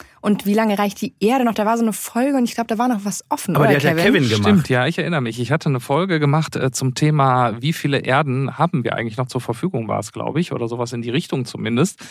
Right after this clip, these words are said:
Speaker 3: Und wir hatten alle offengelegt, wie viele Erden wir verbrauchen, außer dir, Michael.
Speaker 2: Ja, ich hatte Stress damals.
Speaker 3: Und jetzt ist ja ruhige Zeit, besinnliche Weihnachtszeit. Ähm, hast du denn mal nachgerechnet,
Speaker 2: Ja,
Speaker 3: wie
Speaker 2: ich hab,
Speaker 3: groß dein C O zwei Fußabdruck
Speaker 2: ich, ich hab meine
Speaker 3: ist?
Speaker 2: Hausaufgaben eben vor der Sendung gemacht und den Rechner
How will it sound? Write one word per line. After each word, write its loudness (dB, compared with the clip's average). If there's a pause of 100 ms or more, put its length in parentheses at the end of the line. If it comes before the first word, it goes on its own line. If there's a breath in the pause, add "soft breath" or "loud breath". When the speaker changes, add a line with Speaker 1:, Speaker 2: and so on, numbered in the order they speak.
(240 loud breath)
Speaker 3:
Und -4
wir 4
hatten 2
alle 2 (480)
offengelegt, 2
wie 0
viele 0
Erden 0
wir 0
verbrauchen, -2
außer -2 (220)
dir, -2
Michael. -4
Speaker 2:
Ja, 2
ich 0
hatte 0
Stress -4
damals. -14 (100)
Speaker 3:
Und 0
jetzt -2
ist -4
ja 2
ruhige 2
Zeit, -2
besinnliche -4
Weihnachtszeit. 0
Ähm, 0
hast -4
du 0
denn -4
mal 0
nachgerechnet, -2
Speaker 2:
Ja, 0
Speaker 3:
wie 0
Speaker 2:
ich 0
hab, 6
Speaker 3:
groß 2
dein -2
C -4
O -2
zwei -4
Fußabdruck -2
Speaker 2:
ich, -8
ich 2
hab -2
meine 4
Speaker 3:
ist? 2
Speaker 2:
Hausaufgaben 0
eben 0
vor 2
der 2
Sendung 2
gemacht -2
und -2
den 2
Rechner 0